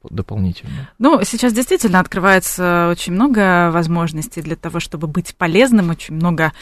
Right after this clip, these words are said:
Speaker 2: рынков, скажем так, открыты, да, много игроков с рынков уходит, и можно, э, в своём, например, небольшом городе что-то сделать, вернуться туда, например, из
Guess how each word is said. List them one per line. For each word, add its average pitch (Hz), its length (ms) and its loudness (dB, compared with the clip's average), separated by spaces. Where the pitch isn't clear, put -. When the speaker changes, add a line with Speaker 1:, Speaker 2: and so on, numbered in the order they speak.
Speaker 2:
рынков, 220 640 8
скажем 170 420 -2
так, 160 240 -4
открыты, 240 480 -2
да, 190 180 6
много 190 320 4
игроков 180 460 0
с - 80 -2
рынков 175 420 0
уходит, 247 520 4
и 170 40 -2
можно, 170 480 2
э, 147 160 -4
в 143 80 -10
своём, 208 400 4
например, 196 440 2
небольшом 160 480 4
городе 190 300 2
что-то - 300 -8
сделать, 160 400 -2
вернуться 190 540 4
туда, 185 300 0
например, 165 420 -2
из - 160 -4